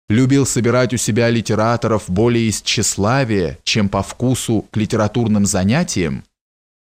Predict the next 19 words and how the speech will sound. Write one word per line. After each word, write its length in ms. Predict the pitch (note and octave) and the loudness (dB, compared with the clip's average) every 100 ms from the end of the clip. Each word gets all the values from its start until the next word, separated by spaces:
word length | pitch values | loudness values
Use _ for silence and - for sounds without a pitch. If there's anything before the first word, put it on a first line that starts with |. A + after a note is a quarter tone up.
| - | -4
и 60 | C#3 | 0
его 300 | D#3 E3 A3 | 2 2 2
назначили 680 | G3 B2+ C#3 D#3 - D3+ C3 | 2 2 0 0 0 0 0
директором 680 | A#2 A#2+ B2+ - A#2 A2+ | 0 2 0 0 0 2
Императорской 640 | G#2 A2+ A2+ A2+ G#2+ - G2 | 2 2 0 0 -2 -2 -2
публичной 500 | G#2 A2+ A2 - G2+ | 0 0 0 0 2
библиотеки, 880 | F#2+ F#2+ F#2 F#2 F3+ G3 - D2 - _ _ _ _ _ - | 2 2 0 0 0 0 -2 -6 -8 _ _ _ _ _ -2
которой 560 | C3 C3 C#3+ C#3 C3+ A#2 | 0 2 4 4 2 2
при 200 | B2+ B2+ | 0 0
слабой 640 | - A#2 C3+ C3 G#2+ F#2 | 0 0 2 2 2 0
и 180 | - A#2 | 0 2
малоразумной 840 | A#2+ A#2 A2+ A2 F#2+ C3 B2+ A2+ | 2 2 2 0 0 0 2 2
его 200 | G#2 A2+ | 4 2
администрации 1040 | G2 G#2 G#2 - C3 F3 - - F2+ C2 - _ _ - | 2 2 2 0 -2 -2 -2 -2 -2 -4 -10 _ _ -2
не 280 | A2 D3 F#3+ | 2 4 4
было 220 | E3+ E3 | 2 2
дано 280 | C#3+ C#3+ D3+ | 2 0 2
ни 160 | C#3 | 2
жизни, 640 | A2+ G#2+ F3+ C#3 D#3 D#3 | 0 0 -2 0 0 0